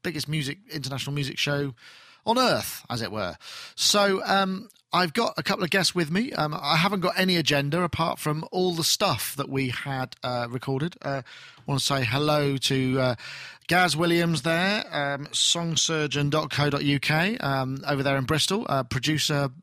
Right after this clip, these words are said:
and songwriter based over there. Uh, Gaz, as you, have you, does, are you on your laptop or in your, um, iMac or a Mac?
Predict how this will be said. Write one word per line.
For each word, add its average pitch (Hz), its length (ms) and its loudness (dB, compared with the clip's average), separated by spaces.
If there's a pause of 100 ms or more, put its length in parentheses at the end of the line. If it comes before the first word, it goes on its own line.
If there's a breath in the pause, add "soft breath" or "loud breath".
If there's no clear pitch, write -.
(140)
and 117 480 0 (320 loud breath)
songwriter 131 920 0
based 127 260 -2
over 120 140 0
there. 139 260 -2 (360 loud breath)
Uh, 170 180 2
Gaz, 202 360 4
as 208 260 -2
you, 330 240 0
have 220 120 -8
you, 294 180 -4
does, 233 320 0
are 262 100 0
you 247 160 4
on 247 80 2
your 240 120 4
laptop 247 400 0
or 123 240 0
in 135 80 0
your, 135 380 2
um, 131 380 -2 (200)
iMac 131 600 -2 (880)
or 127 100 0
a 120 60 0
Mac? 113 400 -2